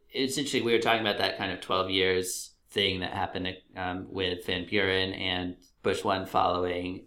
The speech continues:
their previous presidents being the same party. And, uh, Hoover, it was kind of similar with Calvin Coolidge being a Republican, but, uh, it was also just a, a very Republican period leading up to that. There was Woodrow Wilson, but other than that.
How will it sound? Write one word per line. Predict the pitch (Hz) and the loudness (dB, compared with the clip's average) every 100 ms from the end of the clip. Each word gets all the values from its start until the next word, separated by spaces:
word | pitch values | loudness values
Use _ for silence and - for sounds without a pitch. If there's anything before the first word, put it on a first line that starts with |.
| _ | _
their | 113 104 98 98 | 4 6 6 4
previous | 120 107 104 101 | 4 6 4 4
presidents | 104 95 95 | 2 2 -2
being | 110 104 | -2 -2
the | |
same | 92 98 95 | 0 0 0
party. | 101 123 120 101 98 | 4 6 6 4 4
And, | 98 95 92 - - | 2 0 -4 -10 -6
uh, | 104 101 87 - - | 0 2 2 0 4
Hoover, | 143 156 | 6 8
it | 135 98 | 8 6
was | 101 | 0
kind | - 151 | 6 6
of | 165 | 6
similar | - 127 123 110 | 2 2 2 4
with | 104 - | 2 6
Calvin | 107 101 98 | 6 6 0
Coolidge | 107 104 101 - | 2 4 2 -2
being | 95 | -4
a | 92 | -4
Republican, | 95 90 87 92 90 | -4 -6 -6 -6 -2
but, | 98 90 85 | 0 0 0
uh, | 92 127 87 - _ _ _ _ _ - | 0 0 -4 -8 _ _ _ _ _ -6
it | 107 | 0
was | 104 | 4
also | 101 98 - | 4 4 2
just | - 92 - | 0 -2 -4
a, | - 117 101 87 85 - _ - 104 | -6 2 2 2 -2 -10 _ -16 -8
a | 107 | 0
very | 110 101 95 | 4 4 4
Republican | 92 95 95 90 90 87 | 2 -2 -2 -2 -4 -4
period | 110 104 92 90 87 - | 2 4 4 0 -2 -6
leading | 92 90 104 | -8 -4 -4
up | 107 | -4
to | |
that. | 92 87 - | -6 -6 -6
There | 90 | -8
was | 90 | -6
Woodrow | 95 92 87 | -6 -6 -6
Wilson, | 87 - 90 | -8 -8 -6
but | 90 | -6
other | 87 92 | -6 -8
than | 95 | -10
that. | 87 90 - | -10 -10 -14